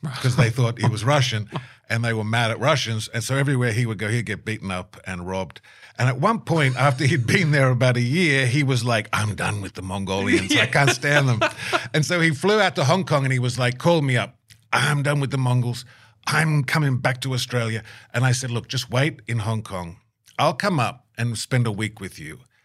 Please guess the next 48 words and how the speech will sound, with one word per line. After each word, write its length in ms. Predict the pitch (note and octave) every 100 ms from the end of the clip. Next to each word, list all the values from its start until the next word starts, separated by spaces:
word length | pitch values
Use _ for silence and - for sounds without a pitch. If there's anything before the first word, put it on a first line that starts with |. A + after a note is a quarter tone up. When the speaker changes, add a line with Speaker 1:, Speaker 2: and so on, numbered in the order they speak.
| _ _
Speaker 2:
And 120 | -
let's 180 | A#2+ B2+
see 240 | - A#2+ A2
if 160 | G#2+
we 140 | G#2+ G#2
can, 420 | G#2+ G2+ F#2+ E2 _ _
you 120 | A2 F2+
know, 140 | D2 - _ _ -
pep 220 | B2 A2+
up 160 | F#2
your 140 | F#2+ E2
morale." 520 | D#2+ C#2 C2+ A#1 G#1+ -
So 160 | - E2+
he 80 | F2
said, 160 | F2+
"Okay, 260 | D2+ E2 -
I'll 140 | B1
wait 200 | C#2 E2+
here 100 | F2 D#2
one 380 | F2+ F#2 E2
week." 320 | D#2 D#2+ - - - - - -
So 360 | - C#3 B2+ C3
I 260 | C#3 C#3+
get 160 | B2 C#3
on 160 | C3
an 80 | A2
aeroplane 420 | G#2 G2+ A2 G#2 G2
and 80 |
I 100 | F#2
fly, 380 | F2 - F2 E2 - _ _ _ -
and 80 |
I've 100 | G#2
got 140 | F#2 G2
six 260 | - D#2+
days 260 | - D2 -
there. 180 | C#2 B1 - _ _
And 120 | B2 C3+
when 140 | G#3
I 80 | A3
land, 520 | E3 A3+ D#3 B2+ B2 -
A-, 180 | C#3+
Adam's 260 | F#3+ A3+ F#3+
waiting 280 | F3 F3 E3
for 160 | C3
me 140 | D3 C#3
in 80 | B2
the 120 | B2+
airport 360 | C#3+ B2+ A#2+